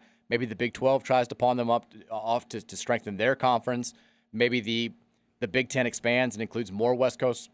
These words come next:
programs, or the S E C tries to get involved in the West Coast to counter the U C L A and U S C moves. But as far as we're concerned, I think the A C C is set at fourteen teams, minus Notre Dame in football,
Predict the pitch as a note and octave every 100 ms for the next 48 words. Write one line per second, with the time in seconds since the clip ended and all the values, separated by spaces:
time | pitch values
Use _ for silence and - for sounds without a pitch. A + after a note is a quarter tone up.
0 | _ _ - B2+ C3 B2+ C3 - A2 A2
1 | A2+ - A#2 B2 B2+ A#2+ A#2+ A#2+ B2 B2
2 | G#2+ A#2+ A2+ A#2 - B2 A2+ - G#2 -
3 | A#2+ A#2+ A2+ A2 A2+ - B2 A2 G#2+ G2
4 | F#2 - C3+ B2+ B2+ A#2+ - _ _ _
5 | _ _ B2 C#3 C3+ _ _ C3+ - -
6 | D#3 E3 C#3 G#2+ C3+ C3+ A#2+ - G#2 G2+
7 | F2+ _ _ _ C#3 E3 C3+ A#2+ C#3+ C#3
8 | D#3 C#3 C3 A#2 - - D3+ - C#3 -
9 | C#3+ - C3+ A#2+ A#2+ A#2 A#2 G#2 A2 -
10 | A#2 A#2 A2 G2+ G#2 F#2 G#2+ F#2+ F#2 F#2+